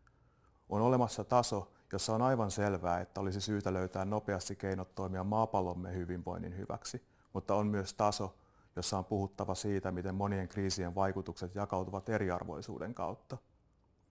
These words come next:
Feminismin monet suuntaukset ovat tärkeässä roolissa yhteiskunnallisessa kehityksessä ja tarjoavat työkaluja näiden kipeiden kohtien kartoittamiseen.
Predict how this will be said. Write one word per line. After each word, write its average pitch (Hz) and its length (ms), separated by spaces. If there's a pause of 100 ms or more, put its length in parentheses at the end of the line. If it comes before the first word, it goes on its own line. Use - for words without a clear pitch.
(1120)
Feminismin 131 560
monet 120 300
suuntaukset 104 640
ovat 92 200
tärkeässä 107 560
roolissa 98 400
yhteiskunnallisessa 90 960
kehityksessä 98 800 (160)
ja - 80
tarjoavat 107 560
työkaluja 95 500
näiden 92 260
kipeiden 92 440
kohtien 90 460
kartoittamiseen. 110 1000